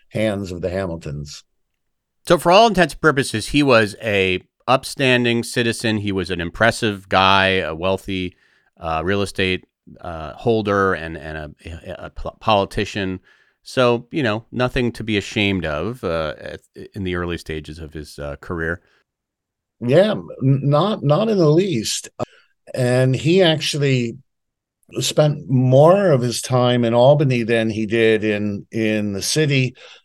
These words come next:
Speaker 1: uh, when he was a state assemblyman. He would come home on weekends or when,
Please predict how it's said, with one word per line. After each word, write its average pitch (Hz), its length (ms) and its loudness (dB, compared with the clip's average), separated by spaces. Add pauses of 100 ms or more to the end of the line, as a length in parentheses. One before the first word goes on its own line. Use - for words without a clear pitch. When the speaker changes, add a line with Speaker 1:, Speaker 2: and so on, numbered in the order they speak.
(140)
Speaker 1:
uh, 117 260 2
when 117 220 4
he 113 80 2
was 104 180 0
a 85 60 -8
state 110 280 0
assemblyman. 123 880 2 (380)
He 123 140 -4
would 117 160 -2
come 120 180 0
home 117 220 2
on 110 120 0
weekends 117 680 0
or 107 100 2
when, 104 600 4